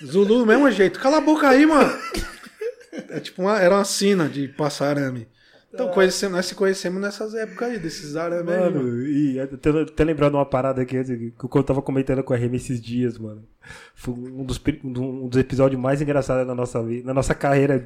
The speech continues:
Speaker 3: de campeonato, no dia M C World de dois mil e nove. Fomos na eliminatória, passamos, arregaçamos. Ficamos em primeiro na eliminatória. Inventaram a eliminatória, primeiramente, né?
Speaker 2: Sim.
Speaker 3: Beleza. Passamos na eliminatória, ficamos em primeiro. Tamo na final mundial, Clã Leste.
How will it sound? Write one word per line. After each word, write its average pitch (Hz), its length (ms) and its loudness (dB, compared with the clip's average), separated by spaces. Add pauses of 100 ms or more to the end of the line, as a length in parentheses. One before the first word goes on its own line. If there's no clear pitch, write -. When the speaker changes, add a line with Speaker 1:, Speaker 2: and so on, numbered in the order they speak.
Speaker 3:
de 120 140 -8
campeonato, 135 680 0
no 120 100 -4
dia 131 140 -2
M 135 100 -2
C 143 220 -2
World 135 240 4
de 135 80 -2
dois 135 180 0
mil 135 320 -2
e 131 240 -2 (460)
nove. 113 400 0 (1000)
Fomos 175 260 -6
na 170 80 -2
eliminatória, 147 640 -6
passamos, 139 500 -6
arregaçamos. 127 640 -10
Ficamos 131 280 -10
em 131 40 -14
primeiro 123 460 -8
na 113 80 -8
eliminatória. 110 440 -8
Inventaram 170 480 0
a 127 40 -2
eliminatória, 127 560 -2
primeiramente, 143 680 -4
né? 147 140 -6
Speaker 2:
Sim. 156 200 -12 (240)
Speaker 3:
Beleza. 135 520 2 (440)
Passamos - 300 -16
na 165 60 -12
eliminatória, 151 360 -8
ficamos 151 220 -12
em 151 40 -16
primeiro. 120 280 -6
Tamo 127 220 -4
na 127 100 -4
final 127 340 -2
mundial, 117 640 -4 (380)
Clã 127 220 -4
Leste. 104 440 -8